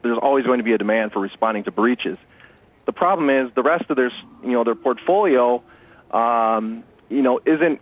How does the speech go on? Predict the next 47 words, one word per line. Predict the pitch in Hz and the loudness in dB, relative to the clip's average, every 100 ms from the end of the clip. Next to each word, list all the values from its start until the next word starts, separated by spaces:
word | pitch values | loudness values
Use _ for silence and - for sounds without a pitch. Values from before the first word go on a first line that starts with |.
| _ | _
isn't | 156 151 156 - - - | -2 2 0 -2 -14 -4
best | 139 135 - | -2 0 -2
in | 120 | -2
class | 117 139 127 98 - | 0 0 0 -4 -6
compared | 104 117 117 | -4 0 -2
to | 110 | -2
some | 120 117 | -2 -2
other | 113 | -2
solutions. | 107 113 135 - 98 - - - _ | -4 -4 -4 -2 -8 -10 -16 -20 _
I'd, | - 127 - | -2 0 0
I'd | 127 - | -2 0
say, | 151 | 0
you | 139 - | 0 0
know, | 131 | 0
number | 139 139 | 2 2
one, | 123 165 160 | 2 2 2
they | |
didn't | 139 180 165 | 2 0 -2
stop | - 156 170 | -2 0 0
the | - | -2
breach. | 113 143 95 - | 0 0 -2 -4
They | 117 | -2
did | 131 160 | 0 0
lose | 120 160 131 104 | 2 2 2 0
their | 113 110 | 0 2
red | 127 135 - | 2 0 -2
teaming | 131 113 | -4 -4
tools | - 131 117 | -4 -2 -2
and | 104 98 | -4 0
data. | 120 110 82 - - - | 0 2 -2 -6 -20 -4
It | 120 | 0
also | 143 147 | 0 0
took | 135 - 185 | -2 -2 -2
them | - 120 117 | 0 0 0
nine | 123 131 123 | 0 0 0
months | 143 151 135 | 0 0 -4
to | 131 | -4
detect | 113 107 175 - | -6 -2 -2 -2
the | - | -2
malware. | 110 160 107 73 50 - - - - | 0 2 0 -2 -4 -14 -20 -20 -2
Now, | 123 | 2
no | 151 | 4
one | 180 | 2
can | 170 143 | 2 0
blame | 117 139 156 | 2 2 2
them | 123 113 110 | 2 0 0
for | 120 | 2